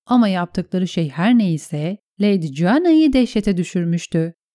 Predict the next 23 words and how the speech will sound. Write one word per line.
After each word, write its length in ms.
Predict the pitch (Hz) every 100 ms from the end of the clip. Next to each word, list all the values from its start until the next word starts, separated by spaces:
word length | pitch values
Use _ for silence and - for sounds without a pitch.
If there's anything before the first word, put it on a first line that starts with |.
| -
Lady 320 | 226 233 180
Joanna 520 | 151 151 143 139 180 220
hizmetçisini 680 | 185 156 165 - - 160 160
kovmuş, 680 | 170 143 131 180 233 - _ -
Jaime'nin 400 | 294 330 240 190
odasını 600 | 175 156 - 156 147 180
Casterly 480 | - 330 330 262 240
kayasının 600 | 233 196 180 160 185 220
diğer 200 | 262 277
ucuna 320 | 214 165 156
taşımış, 720 | 147 139 - 143 156 233 - _ _ - -
Cersei'nin 440 | 269 247 202 196
kapısına 680 | 190 170 175 165 160 233 240
bir 180 | 277
muhafız 540 | 254 214 185 190 180 147
dikmiş 640 | 147 156 151 233 254 - _ 330
ve 120 | 269
onlara 600 | 226 196 165 160 202 190
bunu 260 | 202 180
bir 220 | 208 254 208
daha 220 | 180 180 -
asla 440 | 262 - 247 202
yapmamalarını, 1000 | 170 233 254 214 180 160 147 135 151